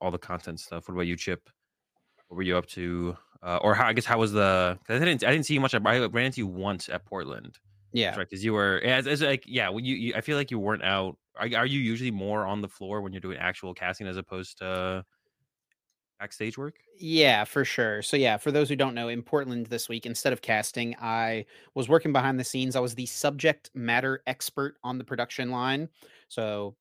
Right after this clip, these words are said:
Speaker 2: pretty much just aiding the production crew with things related to the tournament and also helping with the pulling of matches and the, like, community choice votes and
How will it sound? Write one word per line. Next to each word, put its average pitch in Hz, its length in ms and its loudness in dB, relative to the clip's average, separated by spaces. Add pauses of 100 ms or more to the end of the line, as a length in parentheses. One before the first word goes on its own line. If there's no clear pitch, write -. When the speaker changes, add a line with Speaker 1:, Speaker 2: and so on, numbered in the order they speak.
Speaker 2:
pretty 117 140 -4
much 107 220 -8
just - 360 -10 (500)
aiding 123 340 -2
the 113 120 -4
production 117 720 -4
crew 113 680 -6 (320)
with 113 240 -6
things 113 340 -4
related 113 360 0
to 123 60 -4
the 113 80 -8
tournament 117 520 -2
and 107 100 -4
also 104 320 -4
helping 107 460 -4
with 107 200 -6 (760)
the 139 80 -2
pulling 139 360 0
of 120 100 -4
matches 160 840 2
and 117 680 -6 (340)
the, 107 840 -8 (240)
like, 101 160 -10
community 123 600 -2
choice 110 360 -6
votes 131 680 2
and 98 280 -10